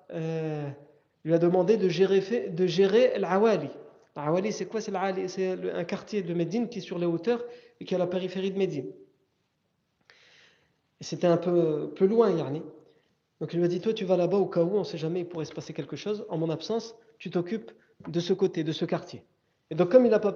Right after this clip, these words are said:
il, lui aussi, il n'a pas eu le choix, le professeur Hassan lui a dit, « Toi, tu restes. » À Asim ibn Adi, le professeur Hassan lui a laissé sa part de butin. Tout comme il a laissé la part de butin à, euh, Al-Harith ibn Hatib. Parce que,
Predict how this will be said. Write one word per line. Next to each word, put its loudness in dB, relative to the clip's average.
il, -4
lui 0
aussi, -4
il -4
n'a -2
pas -4
eu -2
le -6
choix, -2
le -8
professeur -8
Hassan -6
lui -2
a -8
dit, « -10
Toi, -4
tu -8
restes. » -2
À -6
Asim -4
ibn -2
Adi, -2
le -6
professeur -2
Hassan -2
lui 2
a 2
laissé -4
sa -6
part -6
de -6
butin. -14
Tout 2
comme 6
il 6
a 8
laissé 2
la 4
part 0
de 0
butin -4
à, 2
euh, 2
Al-Harith 2
ibn 4
Hatib. -2
Parce -2
que, 6